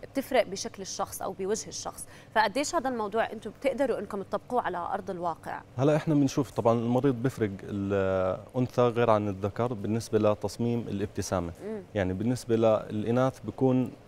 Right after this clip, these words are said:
Speaker 2: أنعم شوي، الأسنان فيها كيرفز بالنسبة للتصميم، بالنسبة للشباب بكون في أجريسيف أكتر، بتلاقي
Speaker 1: آه.
Speaker 2: الأنياب يعني، آه، أجريسيف
Speaker 1: حادة.
Speaker 2: شوي.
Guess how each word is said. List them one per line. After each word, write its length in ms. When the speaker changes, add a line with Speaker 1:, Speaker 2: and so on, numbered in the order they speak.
Speaker 2:
أنعم 280
شوي، 300
الأسنان 480
فيها 240
كيرفز 600
بالنسبة 340
للتصميم، 600
بالنسبة 320
للشباب 440
بكون 260
في 400
أجريسيف 500
أكتر، 400
بتلاقي 200
Speaker 1:
آه. 20
Speaker 2:
الأنياب 420
يعني، 420
آه، 480
أجريسيف 400
Speaker 1:
حادة. 80
Speaker 2:
شوي. 340